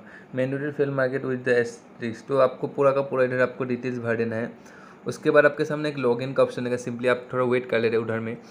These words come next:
हम wait कर लेने के बाद हमारे सामने एक page आएगा, उसको हम लो-, वो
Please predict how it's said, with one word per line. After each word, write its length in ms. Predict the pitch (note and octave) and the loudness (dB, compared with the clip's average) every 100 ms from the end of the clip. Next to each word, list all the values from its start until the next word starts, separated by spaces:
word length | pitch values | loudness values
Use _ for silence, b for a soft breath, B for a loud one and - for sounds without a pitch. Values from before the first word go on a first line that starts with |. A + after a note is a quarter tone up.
| B B - | B B -4
हम 200 | C3 B2 | -2 2
wait 200 | C#3 D3 | 2 4
कर 140 | D3+ D3 | 2 2
लेने 180 | D3 | 0
के 100 | C#3+ | 0
बाद 180 | C3+ B2+ | 2 2
हमारे 240 | B2+ B2+ B2+ | 2 -2 -2
सामने 260 | B2+ C3 | -4 -4
एक 120 | B2+ B2 | -6 -4
page 200 | A#2+ A#2+ | 0 2
आएगा, 240 | A2 A2+ | 2 0
उसको 320 | A2+ - A#2 | -4 -8 -8
हम 220 | - B2+ | -6 -4
लो-, 240 | A#2+ A2 A#2 - - - | 0 2 0 -8 -20 -14
वो 200 | A#2+ A#2 | -8 -6